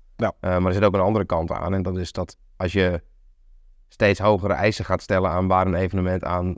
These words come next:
Speaker 2: eh, aan moet voldoen, dan selecteer je automatisch voor op wat je uiteindelijk krijgt.
Speaker 1: Ja.
Speaker 2: Namelijk de grotere, commerciëlere, eh, s-, eh, festivals of,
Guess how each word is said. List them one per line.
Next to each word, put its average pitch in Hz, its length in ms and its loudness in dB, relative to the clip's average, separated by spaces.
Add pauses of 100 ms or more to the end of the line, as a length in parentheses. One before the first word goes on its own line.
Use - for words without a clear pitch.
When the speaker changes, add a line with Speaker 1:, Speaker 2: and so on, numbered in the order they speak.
Speaker 2:
eh, 90 160 -4
aan 95 200 -2
moet 95 180 -2
voldoen, 95 320 0
dan 90 100 -2
selecteer 90 360 -2
je 92 60 2
automatisch 95 540 0
voor 90 300 -4
op 92 180 -4
wat 95 160 -2
je - 60 0
uiteindelijk 90 440 -2
krijgt. 110 380 -4 (100)
Speaker 1:
Ja. - 160 0 (180)
Speaker 2:
Namelijk 87 320 0
de 92 60 -4
grotere, 92 580 0
commerciëlere, 92 840 0 (100)
eh, 92 280 -6 (500)
s-, - 200 -18
eh, 87 300 -2
festivals 92 680 0
of, 90 160 -6